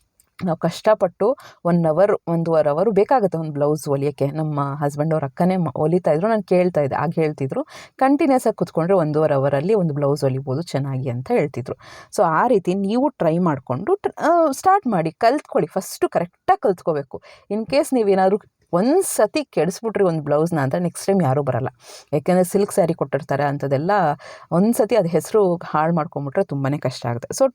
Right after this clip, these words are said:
ಟೈಲರಿಂಗ್ ಒಂದು ಮಾಡ್ಕೋಬೋದು. ನೆಕ್ಸ್ಟ್ ಬಂದು ಸ್ಟೇಷನರಿ ಬಿಸಿನೆಸ್ ಮಾಡ್ಕೋಬೋದು. ಸ್ಟೇಷನರೀಸ್ ಏನು ಅಂದ್ರೆ ಪೆನ್‌ಗಳು, ಬುಕ್‌ಗಳು ಅಂತೂ ತುಂಬ ಡಬ್-, ಆ, ಡಬಲ್ ಅಥವಾ ಥರ್ಟಿ ಪರ್ಸೆಂಟ್ ಲಾಭ ಅಂತೂ ಡೆಫಿನೆಟ್ ಆಗಿ ಆಗುತ್ತೆ. ಒಂದು ಪೆನ್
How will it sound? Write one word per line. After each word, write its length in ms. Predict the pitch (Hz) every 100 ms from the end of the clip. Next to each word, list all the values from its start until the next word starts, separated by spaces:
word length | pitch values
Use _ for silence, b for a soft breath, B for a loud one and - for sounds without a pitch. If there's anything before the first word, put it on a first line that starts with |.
| _
ಟೈಲರಿಂಗ್ 440 | 214 196 180 160
ಒಂದು 180 | 151 185
ಮಾಡ್ಕೋಬೋದು. 840 | 220 127 - 127 120 208 294 - _ _ _ _ _ -
ನೆಕ್ಸ್ಟ್ 320 | 254 - -
ಬಂದು 220 | 262 254
ಸ್ಟೇಷನರಿ 600 | 285 - 214 240 277 247
ಬಿಸಿನೆಸ್ 460 | 185 156 165 165 -
ಮಾಡ್ಕೋಬೋದು. 480 | 139 - 139 143 -
ಸ್ಟೇಷನರೀಸ್ 960 | - 226 226 254 - 226 220 214 -
ಏನು 200 | 175 170
ಅಂದ್ರೆ 260 | 143 139 143
ಪೆನ್‌ಗಳು, 680 | - 165 165 151 143 147
ಬುಕ್‌ಗಳು 580 | 147 175 - 151 147 143
ಅಂತೂ 540 | 135 160 214 180 160 -
ತುಂಬ 360 | - 175 214 220
ಡಬ್-, 340 | 156 160 - _ -
ಆ, 120 | 170
ಡಬಲ್ 500 | 151 156 208 240 247 240 220 B B -
ಅಥವಾ 220 | 185 233
ಥರ್ಟಿ 340 | 226 202 285
ಪರ್ಸೆಂಟ್ 840 | 277 269 - 247 240 214 196 185 160
ಲಾಭ 300 | 165 170 156
ಅಂತೂ 180 | 160 196
ಡೆಫಿನೆಟ್ 400 | 170 - 175 175
ಆಗಿ 140 | 156
ಆಗುತ್ತೆ. 300 | 131 131 131
ಒಂದು 280 | 147 156 -
ಪೆನ್ 280 | 175 196 240